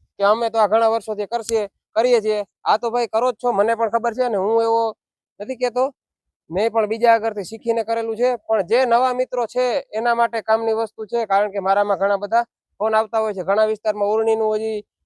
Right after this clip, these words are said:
નવું નવું હોય, આ તે, તો એના માટે ખાસ કરીને છે. તો પહેલા તો ચાલો આપણે જોઈ લઈએ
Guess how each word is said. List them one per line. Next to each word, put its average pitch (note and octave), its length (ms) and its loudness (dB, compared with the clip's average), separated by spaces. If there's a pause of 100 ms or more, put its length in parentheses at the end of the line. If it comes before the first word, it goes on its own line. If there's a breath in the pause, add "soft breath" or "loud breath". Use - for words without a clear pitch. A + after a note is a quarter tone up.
(140)
નવું A3 280 0
નવું A3 260 0
હોય, G#3+ 300 2 (340)
આ G#3 140 4
તે, A3+ 220 -2
તો A3 240 0
એના B3 240 0
માટે A#3+ 220 -2
ખાસ A#3 260 -2
કરીને A#3+ 320 0
છે. C4 200 0 (440)
તો G#3 40 -6
પહેલા C4 260 2
તો C4 140 2
ચાલો B3+ 220 4
આપણે B3 220 4
જોઈ A#3 180 4
લઈએ B3+ 240 4